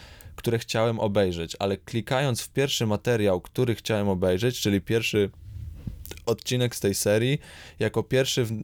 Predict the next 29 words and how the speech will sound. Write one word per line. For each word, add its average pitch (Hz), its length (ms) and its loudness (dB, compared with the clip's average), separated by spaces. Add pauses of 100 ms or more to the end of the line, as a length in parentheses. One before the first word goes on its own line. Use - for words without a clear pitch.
w 113 160 -4
proponowanych 117 760 0
w 104 100 -6
następnym 113 460 0
materiale 120 580 2 (800)
dostałem, 107 540 2
że 107 120 2
umieśniony 117 460 2
brat 123 220 0
nadziewa 117 300 0
swoją 107 280 0
ciasną 107 320 -2
siostrę. 98 420 -2 (1900)
Rozumiesz? 123 680 2
Oni 117 200 4
nie 127 120 2
promują, 135 600 2 (600)
super, 156 320 0
że 156 140 -2
to 131 100 0
zrobili, 113 680 0 (300)
ale 113 200 2
cała 147 320 0
otoczka 123 800 0 (420)
i - 80 0
żeby 110 240 0
dostać 123 460 -2
się 107 160 -2
tam, 107 360 0